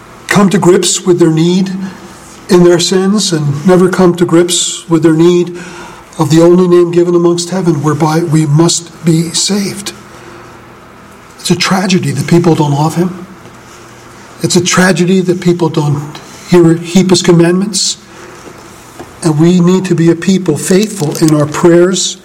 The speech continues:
in our witness, in our labors, that the world would know the good of the gospel. That the world would know the good of the gospel that calls us into family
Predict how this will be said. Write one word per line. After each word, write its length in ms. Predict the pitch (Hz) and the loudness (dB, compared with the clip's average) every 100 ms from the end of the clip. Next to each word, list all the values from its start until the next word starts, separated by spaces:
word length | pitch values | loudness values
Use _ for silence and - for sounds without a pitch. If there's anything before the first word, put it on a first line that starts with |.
| - - - - - - | -20 -20 -20 -20 -18 -6
in 120 | - 151 | 0 2
our 180 | 143 | 2
witness, 680 | 147 170 175 196 - - - - - - - - - - - | 4 2 2 0 -2 -6 -8 -14 -20 -20 -20 -20 -20 -6 2
in 140 | 160 | 4
our 160 | 156 156 | 4 2
labors, 600 | 165 185 143 139 143 - | 2 2 0 -2 -2 -4
that 140 | 147 | -2
the 80 | 156 | -2
world 400 | 131 160 190 180 | 2 2 2 2
would 120 | 156 | 2
know 140 | 160 165 | 4 2
the 160 | 143 | 0
good 160 | 123 151 | -2 -2
of 80 | 135 | -2
the 80 | |
gospel. 440 | 135 139 131 - - - - - - - - - - - - - - - - - - - - - - - - - - - - - - - | -2 -2 -4 -6 -8 -10 -20 -20 -20 -20 -20 -20 -20 -20 -20 -20 -20 -20 -20 -20 -20 -20 -20 -20 -20 -20 -20 -20 -20 -20 -20 -20 -20 -20
That 120 | - - | -16 -8
the 140 | 131 | -2
world 220 | 151 196 | 2 2
would 140 | 190 170 | 2 2
know 180 | 180 175 | 2 0
the 100 | 147 | -2
good 200 | 165 180 | -2 0
of 80 | |
the 80 | 165 | 0
gospel 480 | 160 160 175 - 139 | 0 -2 -2 -6 -8
that 240 | 120 131 | -8 -6
calls 340 | - 175 175 170 | -4 -2 0 0
us 180 | 175 - | -2 -4
into 180 | 160 | -6
family 520 | 156 170 170 165 131 | -4 -2 0 -2 -4